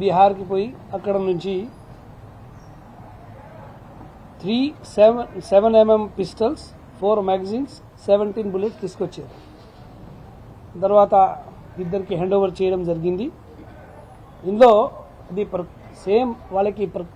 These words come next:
ప్లాన్ ప్రకారంగా ఈరోజు అయితే ముదిగొండ సైడ్కి గ్రెనైడ్ స్క్వేర్ వాళ్ళకి ఎవరైనా అక్కడ దొరికితే ప్లాన్ ప్రకారంగా వెపన్తో సహా అక్కడ బెదిరించి పబ్లిక్ అది గ్రెనైడ్ వాళ్ళకి బెదిరించి డబ్బు కలెక్ట్ చేయడానికి ప్రయత్నం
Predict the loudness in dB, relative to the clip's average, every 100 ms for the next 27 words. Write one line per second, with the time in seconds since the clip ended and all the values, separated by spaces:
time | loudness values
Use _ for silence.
0 | 0 2 2 -2 0 0 2 0 -2 -6
1 | -20 -20 -20 -20 -20 -10 -4 -2 2 2
2 | 2 0 0 -2 -2 -2 2 2 6 6
3 | 6 0 0 -6 -12 -12 -20 -20 -20 -20
4 | -20 -6 -2 2 2 0 -2 -8 -2 0
5 | 2 2 0 -2 -4 -2 -2 -2 -2 -4
6 | -4 -4 -6 -8 -6 -2 -2 -2 -6 -4
7 | -4 -2 -2 -4 -8 -20 -20 -20 -20 -20
8 | -20 -20 -8 -4 0 0 0 -2 0 0
9 | 2 0 -4 -20 -20 -20 -16 -14 -2 0
10 | 0 -2 -6 -6 -8 -8 -16 -20 -8 -8
11 | -6 -8 -8 -6 -6 -6 -10 -12 -10 -4
12 | 0 0 0 -2 -2 -6 -6 -6 -6 -4
13 | -4 -4 -4 -8 -6 -4 -2 -2 -8 -8
14 | -8 -8 -12